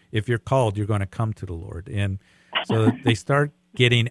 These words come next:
Speaker 1: out of the boundaries, I believe, of Scripture.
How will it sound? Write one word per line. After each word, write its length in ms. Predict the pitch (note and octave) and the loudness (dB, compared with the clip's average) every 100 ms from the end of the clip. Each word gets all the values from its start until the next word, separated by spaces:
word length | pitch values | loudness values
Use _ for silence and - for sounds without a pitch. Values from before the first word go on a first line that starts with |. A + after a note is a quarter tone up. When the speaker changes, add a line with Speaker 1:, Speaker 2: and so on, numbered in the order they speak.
| - | 0
Speaker 1:
out 240 | A2 B2+ | 2 2
of 140 | C3 | 2
the 100 | A2 | 0
boundaries, 720 | F#2+ G2+ G2 G#2+ G#2+ A2 G#2 | -2 0 0 0 0 -2 -2
I 100 | G2 | -2
believe, 640 | F#2+ F#2+ F#2 F#2+ F#2+ F#2+ - | -4 -4 -4 -2 0 -4 -6
of 160 | G#2 F2 | -8 -10
Scripture. 760 | - F#2 F#2 - F2+ F2 E2+ | -8 -6 -8 -8 -8 -8 -8